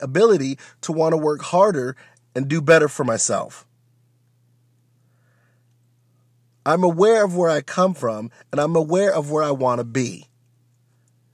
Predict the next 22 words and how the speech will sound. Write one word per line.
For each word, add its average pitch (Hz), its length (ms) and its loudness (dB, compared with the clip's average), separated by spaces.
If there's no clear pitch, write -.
Use 196 440 -2
that 156 260 -2
to 160 140 -4
fuel 226 480 -4
yourself 120 600 -6
to - 100 -4
be 208 140 -4
better. 196 480 -2
Enthusiasm. 147 920 -2
When 220 120 -2
you 302 140 -2
wake 208 260 0
up 175 140 -4
in 160 80 -4
the 151 40 0
morning 120 460 -4
and 160 80 -6
your 202 120 -2
feet 214 280 -10
touch 170 240 -2
the 135 100 -6
floor, 120 460 -2